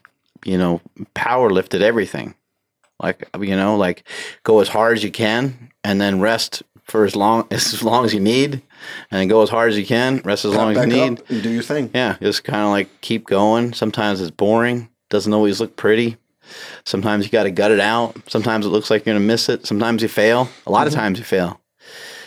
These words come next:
Speaker 1: Fail a bunch of times. You reanalyze, sit down, ask other
Speaker 2: Why
Speaker 1: people.
Speaker 2: did I fail?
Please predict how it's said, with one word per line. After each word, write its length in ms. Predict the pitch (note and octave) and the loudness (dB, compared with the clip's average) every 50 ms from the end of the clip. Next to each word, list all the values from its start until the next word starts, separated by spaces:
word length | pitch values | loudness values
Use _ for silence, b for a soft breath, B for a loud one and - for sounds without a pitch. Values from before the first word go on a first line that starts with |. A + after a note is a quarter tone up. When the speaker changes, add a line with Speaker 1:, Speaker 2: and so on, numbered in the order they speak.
| B B _ | B B _
Speaker 1:
Fail 240 | - A2+ A#2+ B2+ B2 | 2 4 4 4 4
a 40 | G2+ | 4
bunch 260 | G2 A2+ C#3+ D3 - | 2 0 0 0 -2
of 60 | - | -4
times. 440 | - A#2+ B2 D#2 D2 F2+ - - - _ - | -4 -6 -8 -8 -10 -10 -14 -18 -18 _ -6
You 180 | G2 G2 F#2+ F2+ | -2 -2 0 2
reanalyze, 720 | G2 A2+ A2 G#2 G#2 A2 A2 A2 A2 A2 A2 A2+ A#2+ A2+ | 2 2 4 4 4 4 2 2 2 2 2 0 -2 -2
sit 260 | - - - A#2 - | -2 -2 -2 -2 -2
down, 480 | - G2+ G#2+ G#2+ A2+ A#2 A#2 A2+ A2+ - - | -2 0 0 2 2 2 0 0 -2 -4 -2
ask 260 | - G2+ G#2+ G#2 - - | -2 -2 -2 -2 0 0
other 120 | A2 G#2+ G#2 | 0 2 2
Speaker 2:
Why 200 | A#2 C3 C#3 C#3+ | 2 2 4 4
Speaker 1:
people. 80 | C#3+ | 4
Speaker 2:
did 80 | C#3+ C3+ | 4 4
I 60 | B2+ | 2
fail? 360 | - - B2 A2 G2 F#2 B | 0 0 -2 -2 -2 -4 B